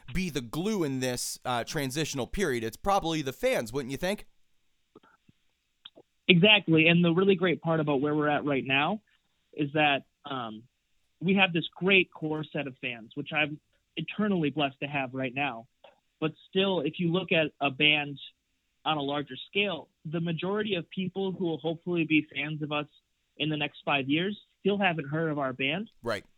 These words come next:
Speaker 2: So right now, with the new record, nothing will ever change for them. I understand that it's hard for people who have known us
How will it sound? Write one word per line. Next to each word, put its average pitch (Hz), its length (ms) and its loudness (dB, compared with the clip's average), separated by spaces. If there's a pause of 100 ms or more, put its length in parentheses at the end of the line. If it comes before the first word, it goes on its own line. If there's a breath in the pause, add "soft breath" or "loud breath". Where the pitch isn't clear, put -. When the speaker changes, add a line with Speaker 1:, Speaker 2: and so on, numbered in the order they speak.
(120)
Speaker 2:
So 160 220 4
right 165 240 2
now, 165 400 0 (360)
with 165 180 0
the 165 80 0
new 156 180 2
record, 147 500 0 (840)
nothing 180 360 2
will 156 140 0
ever 139 200 0
change 131 420 -6
for 131 100 -4
them. 127 220 -2 (480)
I 170 140 4
understand 185 460 0
that 156 80 -2
it's 139 160 -10
hard 147 240 -4
for 143 80 -10
people 139 300 -4
who 139 160 -2
have 127 140 -6
known 135 200 -6
us 135 80 -10